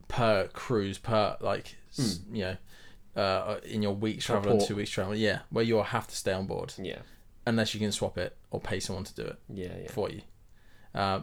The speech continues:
Speaker 1: but yeah, that's cool. Um, let's talk about pay. Uh, it's normally, what is it normally, about two thousand dollars?
Speaker 2: Yeah,
Speaker 1: A
Speaker 2: so
Speaker 1: month?
Speaker 2: at the time,
Speaker 1: Can't remember.
Speaker 2: it was around about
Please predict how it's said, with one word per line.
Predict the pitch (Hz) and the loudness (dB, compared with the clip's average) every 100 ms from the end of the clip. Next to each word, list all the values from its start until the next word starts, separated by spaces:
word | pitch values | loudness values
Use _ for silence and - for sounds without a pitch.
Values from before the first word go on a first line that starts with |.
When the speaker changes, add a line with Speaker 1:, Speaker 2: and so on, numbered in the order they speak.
| - - | -2 2
Speaker 1:
but | 185 | 4
yeah, | - | 6
that's | 147 160 | 4 4
cool. | - 160 - - - - | 4 4 2 -12 -6 4
Um, | 143 156 160 165 165 165 - - - | 6 8 8 8 6 2 -4 -20 0
let's | 180 | 2
talk | 254 | 6
about | 190 151 | 6 6
pay. | 170 147 113 - - | 8 6 4 0 -4
Uh, | 120 123 120 117 113 - | 0 2 2 2 0 0
it's | 139 165 | 0 4
normally, | 165 160 147 135 | 6 6 4 0
what | 170 - | -2 -4
is | 202 | -4
it | 254 | -2
normally, | 208 175 | 2 4
about | 156 - - - - - | 4 2 -2 -16 -20 -12
two | - 190 | -2 0
thousand | 175 170 160 156 143 | 4 4 6 4 4
dollars? | 135 139 185 208 - - - - - | 4 4 4 0 -4 -8 -12 -20 -6
Speaker 2:
Yeah, | 139 147 110 95 | 2 6 6 4
Speaker 1:
A | |
Speaker 2:
so | - 107 - | 2 4 6
Speaker 1:
month? | 180 190 - | 4 2 2
Speaker 2:
at | 135 - - | 2 2 -8
the | 110 | -10
time, | - - 117 113 | -8 0 2 4
Speaker 1:
Can't | - | 4
remember. | 147 131 98 104 - - - - | 2 2 0 -2 -8 -20 -18 -6
Speaker 2:
it | 98 | -4
was | 95 104 | -2 0
around | 101 101 95 | 2 0 0
about | 95 92 - | 0 -2 -2